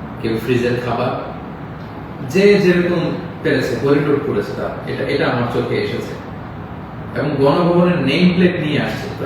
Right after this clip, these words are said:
এই এতটুকু বিবেকবোধ বা চিন্তা শক্তি কি আমাদের নাই যে এটা তো রাষ্ট্রীয় সম্পদ,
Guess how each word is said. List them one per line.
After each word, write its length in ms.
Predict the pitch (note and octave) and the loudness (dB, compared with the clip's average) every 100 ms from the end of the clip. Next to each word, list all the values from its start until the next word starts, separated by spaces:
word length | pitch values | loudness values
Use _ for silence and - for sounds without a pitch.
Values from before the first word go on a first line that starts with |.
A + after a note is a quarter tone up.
| - | -4
এই 200 | E3 E3 | -2 0
এতটুকু 460 | D#3+ F3 F#3 - | 0 -2 -4 -2
বিবেকবোধ 920 | F3+ D3+ E3 D#3 D3 D#3 D#3+ D#3 A#2+ A#2 | 0 2 2 0 0 0 0 -2 -4 -2
বা 80 | |
চিন্তা 320 | A2+ C#3+ C#3+ C#3+ | -2 -2 -2 -2
শক্তি 460 | C3+ C3 C3 A#2 A#2 | -2 -4 -2 -4 -4
কি 100 | C3+ | -2
আমাদের 300 | A#2 G#2+ A#2+ | -2 -2 -4
নাই 280 | A#2+ C3+ D3+ G#2+ | -2 -2 -2 0
যে 100 | - G3+ - - - - | -2 -2 -6 -10 -12 -8
এটা 120 | A#2+ - | -6 -4
তো 80 | |
রাষ্ট্রীয় 400 | C3+ - - E3 | -2 -2 -2 -2
সম্পদ, 360 | - C3 - - | -2 -2 -4 -6